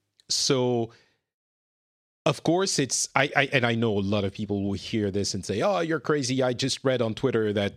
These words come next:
this person was harassed." And, and of course it does happen. Um, but look objectively at how the industry has moved since Gamergate.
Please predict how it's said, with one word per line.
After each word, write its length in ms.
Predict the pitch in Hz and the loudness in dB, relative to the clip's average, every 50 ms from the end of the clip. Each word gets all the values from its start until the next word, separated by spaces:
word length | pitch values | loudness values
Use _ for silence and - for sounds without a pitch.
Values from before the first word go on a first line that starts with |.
| - - | -8 -4
this 300 | 113 113 113 - - - - _ _ _ | -2 0 0 0 -2 -6 -8 _ _ _
person 400 | - 127 120 117 - 127 117 110 | -2 0 0 0 0 -2 0 0
was 200 | 104 107 101 - | 0 -2 -2 -2
harassed." 400 | - 107 104 101 101 101 - - | 0 0 0 0 0 0 -2 -2
And, 120 | 107 104 - | -4 -2 -2
and 100 | 165 170 | -2 -2
of 120 | 185 175 - | -2 -2 -4
course 200 | 311 339 - - | -4 -4 -4 -4
it 80 | 117 95 | -4 -4
does 180 | 113 113 95 | -4 -4 -2
happen. 400 | - 113 104 82 - 78 - - - _ _ _ _ _ _ _ _ _ _ | 0 0 0 0 -4 -10 -18 -20 -20 _ _ _ _ _ _ _ _ _ _
Um, 400 | 131 113 107 104 95 98 98 101 - _ | -2 0 0 2 0 0 -2 -4 -6 _
but 260 | 127 117 131 127 - 135 | -4 -2 -2 -2 -2 -2
look 480 | 139 143 170 196 202 - - - - - - _ _ _ _ _ - | -2 0 0 0 0 -2 -8 -12 -12 -16 -20 _ _ _ _ _ -4
objectively 1000 | 175 147 120 104 - 160 170 - - - 151 131 107 107 104 101 98 95 92 92 - _ _ _ - | -2 -2 -2 -2 -2 -2 -2 -2 -2 -2 -2 -2 -2 -2 -2 -2 -2 -2 -4 -6 -8 _ _ _ -4
at 160 | 135 123 - | -2 -2 0
how 260 | - - 147 147 151 | 0 2 2 2 2
the 160 | 147 135 135 139 | 0 0 0 0
industry 380 | 139 131 131 - - - 131 110 | 0 0 -2 -4 -2 -2 -2 0
has 240 | 113 123 104 95 | 0 0 -2 -2
moved 540 | 117 147 214 233 202 151 117 113 110 - - - _ _ _ _ | -2 -2 0 0 0 0 0 -2 -4 -6 -12 -20 _ _ _ _
since 360 | - - - 147 143 127 117 - | -8 -2 -2 0 0 -2 -2 -2
Gamergate. 720 | - 120 113 107 98 85 76 - - - - _ - - | -2 -2 0 -2 -2 -4 -6 -10 -14 -16 -16 _ -20 -20